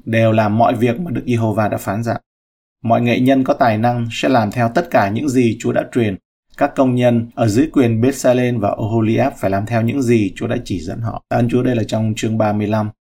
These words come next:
Bây giờ chúng ta phần kết thúc của chương này cùng quan sát về sự đầy dẫy Đức Thánh Linh như thế nào ở trong Cựu Ước và cũng như ở trong Tân Ước. Có phải những tín đồ của Cựu Ước cũng có Đức Thánh Linh ngự ở trong họ?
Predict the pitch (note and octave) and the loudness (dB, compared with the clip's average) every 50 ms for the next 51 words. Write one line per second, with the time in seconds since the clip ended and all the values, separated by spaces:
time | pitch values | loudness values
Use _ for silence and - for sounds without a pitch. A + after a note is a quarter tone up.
0 | _ _ _ _ _ _ _ _ B2+ C3 B2+ A#2 A#2+ C3 C3 C3+ B2+ B2+ B2 A#2+ | _ _ _ _ _ _ _ _ 0 0 0 2 0 0 2 2 2 2 2 -2
1 | A#2+ A#2 - B2 A2 A2 - B2 - - G3 F#3+ - - - _ - G#2+ - - | -4 -4 -2 -2 -2 0 -2 -4 -2 -2 -2 -4 -4 -8 -8 _ -4 -4 0 2
2 | C3 B2+ B2 B2 A#2 A2 G#2+ G2+ - _ _ _ _ _ _ _ _ _ - B2+ | 0 2 4 4 4 4 2 0 -6 _ _ _ _ _ _ _ _ _ -2 0
3 | A2+ A2 A2+ C3 B2+ B2+ - - C#3+ C3+ D3 E3 - - A#2 G#2+ A2 G#2+ G#2 G2+ | 0 2 2 0 0 0 -2 -2 -2 -2 -2 -2 -4 -6 -2 0 2 2 2 2
4 | G2 - - - - A#2 A2 G#2 F#2 G#2 A2+ - - - C#3 C3 - A#2+ A#2+ A#2+ | 0 -2 -2 0 2 2 2 2 2 2 0 0 0 -4 -4 -2 -2 0 2 2
5 | A#2+ A#2 A2+ - _ _ _ _ A#2+ A#2 A#2 A#2+ A2+ G2 G2+ G2+ G2 F#2+ F2+ - | 2 0 0 -4 _ _ _ _ -2 -2 -2 0 -2 -2 -2 -2 -2 -4 -6 -10
6 | _ _ - A2+ B2 A#2 A#2+ A#2 C3 A#2 C3 C#3 D#3+ D#3+ - A2+ G2+ G2 G2 C3 | _ _ -6 -2 0 0 0 0 0 0 2 2 0 0 0 -2 0 0 -2 -4
7 | A2 - _ _ _ - A#2+ A#2+ A#2 G2+ - - A2+ A2 G#2 A#2 A2+ - - C3+ | -8 -12 _ _ _ -6 -4 -2 -2 -4 -2 -2 -4 -2 -2 -2 -2 -2 -2 -4
8 | C#3 - - _ - G#3 - B2 A2+ A#2+ C3 - - D#3+ F3 E3 D3 A#2 - - | -6 -6 -12 _ -4 0 0 0 0 0 -2 -2 -2 -2 2 2 2 0 0 -2
9 | G#2+ - - A#2+ A#2+ A#2+ D3 F3 F3 - C3+ C3+ C3 - B2+ C#3 D#3 D#3+ - D3+ | -6 -4 -4 -4 -2 0 0 -2 0 -2 -4 -4 0 0 0 0 0 -2 -2 0
10 | C#3 C3+ C3 B2+ B2 A#2+ A#2 - A#2+ A#2 - A#2 A#2 A2+ A2 G#2 - - - | 2 2 2 2 0 -2 -2 -2 -4 -4 -2 -2 -2 0 -2 -2 -4 -6 -10